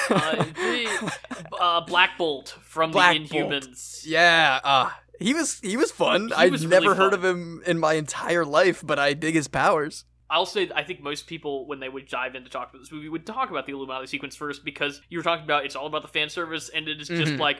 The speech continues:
Speaker 1: they're like, "Okay, Sam Raimi, you need to, you need to
Speaker 2: <laughs>
Speaker 1: have a scene that's fan service." And he was like, "Okay, here we <laughs> go." Let's, before we talk about the big one, we, we already
Speaker 2: <laughs>
Speaker 1: talked about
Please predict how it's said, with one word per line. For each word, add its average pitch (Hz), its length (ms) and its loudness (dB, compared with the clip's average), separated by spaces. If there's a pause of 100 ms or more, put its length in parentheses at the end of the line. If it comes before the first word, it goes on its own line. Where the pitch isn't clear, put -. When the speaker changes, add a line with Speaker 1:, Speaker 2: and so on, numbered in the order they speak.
Speaker 1:
they're 165 160 0
like, 147 200 -2
"Okay, 151 260 0
Sam 143 220 -2
Raimi, 139 320 -4
you 143 120 -8
need 143 280 -2
to, 139 340 0 (500)
you 226 80 4
need 302 100 0
to 196 100 4
Speaker 2:
<laughs> - 180 -2
Speaker 1:
have 170 160 4
a 156 80 -2
scene 190 680 -4 (180)
that's 135 200 -6
fan 170 460 4
service." 127 760 -8
And 156 120 -4
he 156 100 -6
was 147 200 -10
like, 127 200 -6
"Okay, 147 600 -2
here 151 160 -8
we 151 180 -8 (140)
<laughs> - 120 -10
go." 170 540 -6
Let's, 160 300 -2
before 165 340 -10
we 185 120 2
talk 156 200 0
about 143 240 -2
the 135 60 -8
big 131 260 -8
one, 123 300 -16 (340)
we, 156 180 -4
we 151 180 0
already 294 180 4
Speaker 2:
<laughs> - 0 -
Speaker 1:
talked 160 320 6
about 147 540 2